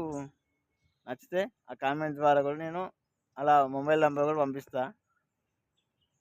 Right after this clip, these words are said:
ఇప్పుడు నేను టెంట్ హౌస్ డెకరేషన్ అని చెప్పాను కదా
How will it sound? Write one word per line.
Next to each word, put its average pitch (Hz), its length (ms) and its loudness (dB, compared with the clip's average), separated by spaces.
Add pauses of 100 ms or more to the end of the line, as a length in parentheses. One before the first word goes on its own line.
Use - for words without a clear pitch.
(840)
ఇప్పుడు 147 200 -8
నేను 156 180 0 (480)
టెంట్ 139 200 -4
హౌస్ 170 140 2
డెకరేషన్ 156 300 -4
అని 147 100 -4
చెప్పాను 143 300 -4
కదా 127 180 0